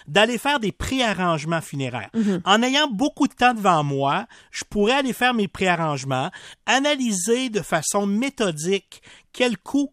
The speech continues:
Speaker 1: je vais payer. Donc, je peux magasiner, aller voir les différentes entreprises,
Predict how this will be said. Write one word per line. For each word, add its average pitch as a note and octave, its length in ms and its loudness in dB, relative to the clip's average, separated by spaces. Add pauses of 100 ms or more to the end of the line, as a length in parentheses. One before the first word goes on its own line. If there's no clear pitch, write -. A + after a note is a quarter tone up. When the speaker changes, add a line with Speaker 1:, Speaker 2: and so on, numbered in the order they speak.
Speaker 1:
je D3+ 160 -6
vais E3 100 2
payer. C3+ 400 -2 (220)
Donc, D#3+ 200 2
je - 60 -4
peux A#3+ 140 0
magasiner, E3 640 0
aller F#3+ 180 2
voir D3+ 520 6
les D3 160 -4
différentes D3 440 -2
entreprises, C#3+ 600 -4